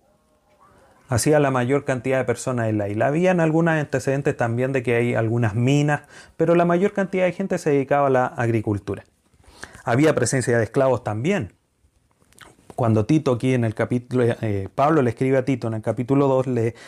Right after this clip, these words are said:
habla en el versículo nueve a que los esclavos se comporten de buena manera.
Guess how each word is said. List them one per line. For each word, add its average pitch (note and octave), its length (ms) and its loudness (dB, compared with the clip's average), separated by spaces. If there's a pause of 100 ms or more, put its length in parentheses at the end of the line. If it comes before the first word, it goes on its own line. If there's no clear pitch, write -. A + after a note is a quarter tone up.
(180)
habla D3+ 400 0
en B2 80 -2
el A#2+ 80 -4
versículo C3 480 -2
nueve C#3+ 300 -4 (260)
a B2 120 -4
que C3 120 0
los C3 200 0
esclavos D#3+ 540 0
se C#3+ 200 -4
comporten C#3 580 -2
de C3 80 0
buena B2 240 0
manera. G2+ 380 -8